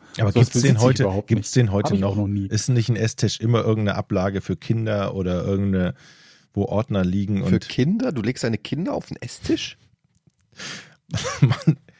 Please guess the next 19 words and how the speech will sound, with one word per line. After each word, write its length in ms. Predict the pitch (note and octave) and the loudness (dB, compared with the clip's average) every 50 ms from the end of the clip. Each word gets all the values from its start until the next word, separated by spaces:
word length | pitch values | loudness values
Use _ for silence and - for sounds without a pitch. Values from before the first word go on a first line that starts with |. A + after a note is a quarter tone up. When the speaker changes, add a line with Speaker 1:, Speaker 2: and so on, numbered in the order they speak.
| _ _ - | _ _ -12
Speaker 1:
die 100 | - - | -6 -2
Ablage, 480 | C3 B2+ - - B2+ B2+ C#3 C3+ B2+ | -2 -2 0 2 2 4 4 4 6
wo 80 | B2+ C3 | 6 6
die 120 | B2+ B2 | 6 4
Kinder 300 | - - E3 F3+ F#3+ D3+ | 4 4 4 4 4 4
ihren 200 | B2 B2+ B2+ A#2 | 4 4 4 4
ganzen 260 | A2+ B2 C3 C3 B2 G#2 | 4 4 2 2 0 -4
Scheiß 380 | - - A2+ A2 A2+ A2 - | -2 0 2 2 2 0 2
hinlegen, 460 | A#2+ A2 A2 G#2+ F#2+ G2 F#2+ F#2+ G#2 | 0 0 0 0 0 0 0 0 -2
Speaker 3:
Ach 40 | G2 - - | -2 -2 2
so. 60 | A#2+ | 2
Speaker 1:
Spielzeug 420 | B2+ C3 C3 A#2 A2+ G#2+ G#2 - | 2 4 4 4 2 2 2 2
oder 220 | A2 G#2+ G2+ G2+ F#2+ | 0 0 0 0 0
so. 180 | F#2+ F#2+ F#2 - - - - _ - | 0 -2 -2 -4 -6 -14 -20 _ -4
Der 120 | G#2+ A2 A#2+ | -2 0 0
Esstisch 360 | C#3+ C3+ - - D#3+ - - | 0 0 0 -2 -2 0 0
ist 120 | B2+ - D3 | -2 0 0
doch 140 | B2 A2+ - | -2 -2 0
eh... 300 | D3 D#3 E3 D3+ C#3 | 0 2 2 2 0